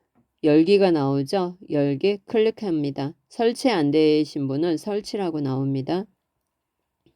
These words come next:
열기를 클릭했습니다. 구독자 수가 표시가 되고요. 여기에서 하단에 보면은 메뉴가 나오죠? 대시보드, 콘텐츠, 분석, 댓글이 나오는데 여기서 콘텐츠를 클릭을 해줍니다.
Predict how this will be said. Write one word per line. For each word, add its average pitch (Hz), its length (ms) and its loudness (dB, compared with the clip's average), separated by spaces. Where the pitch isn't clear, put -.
열기를 156 420 4
클릭했습니다. 170 800 -4
구독자 143 1040 -4
수가 190 360 -4
표시가 208 420 -4
되고요. 156 520 -2
여기에서 147 560 0
하단에 233 540 2
보면은 147 920 -2
메뉴가 160 540 4
나오죠? 131 540 -2
대시보드, 160 720 0
콘텐츠, 214 720 -6
분석, 147 640 -4
댓글이 156 420 -2
나오는데 131 680 -2
여기서 135 300 -6
콘텐츠를 208 840 -6
클릭을 185 480 -2
해줍니다. 147 600 -6